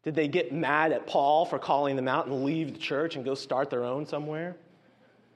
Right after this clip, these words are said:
Did they continue in their fight? Or did they do the things that Paul suggested, and in so doing gained the peace that was missing from their lives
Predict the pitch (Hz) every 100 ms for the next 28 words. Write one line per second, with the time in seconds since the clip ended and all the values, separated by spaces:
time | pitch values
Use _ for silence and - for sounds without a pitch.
0 | _ _ _ - 175 185 180 143 - -
1 | 170 185 202 196 151 165 156 143 - 143
2 | 135 190 - - - _ _ _ _ _
3 | _ _ _ _ _ _ _ _ - 147
4 | 202 247 226 147 160 170 165 147 139 127
5 | - 135 127 123 - 113 110 113 110 -
6 | 104 90 120 _ _ _ _ _ _ _
7 | _ _ _ _ - 131 131 131 - 143
8 | 135 135 131 120 113 123 123 123 113 107
9 | 104 - 117 104 104 - - - _ _
10 | _ _ _ _ _ _ - 107 110 110
11 | 117 117 - 107 98 98 - _ _ _
12 | _ _ _ _ - 107 104 104 104 104
13 | 104 - -